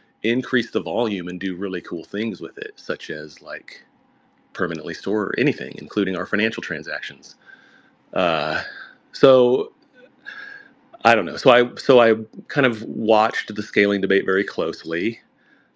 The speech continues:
uh, and I thought that, you know, in general, the scaling debate was lost, and I thought Bitcoin Cash was uninteresting. And then I realized, like, a s-, the scaling debate was happening again in Bitcoin Cash, and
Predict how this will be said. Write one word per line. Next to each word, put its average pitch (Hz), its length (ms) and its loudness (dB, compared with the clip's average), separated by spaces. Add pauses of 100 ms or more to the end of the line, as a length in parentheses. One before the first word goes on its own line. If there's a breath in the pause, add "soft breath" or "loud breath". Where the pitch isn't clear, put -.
(140)
uh, 98 220 2
and 98 80 2
I 90 60 2
thought 95 420 2
that, 98 100 4 (300)
you 107 80 -2
know, 80 240 -6 (380)
in 104 140 2
general, 98 380 2
the 92 80 0
scaling 92 320 -4
debate 90 220 -2
was 90 140 -6
lost, 85 580 -4
and 87 80 -6
I 78 60 -10
thought - 280 -8 (200)
Bitcoin 98 300 0
Cash 82 380 -4
was 80 100 -8
uninteresting. 80 800 -10 (800 loud breath)
And 107 100 8
then 151 100 10
I 143 80 6
realized, 120 520 4
like, 95 100 -2
a 87 40 -8
s-, - 240 -14
the - 180 -20
scaling 107 320 0
debate 98 240 2
was 90 180 -8
happening 104 560 0
again 90 300 -2
in 80 120 -8
Bitcoin 82 360 -10
Cash, 87 500 -4
and 78 160 -12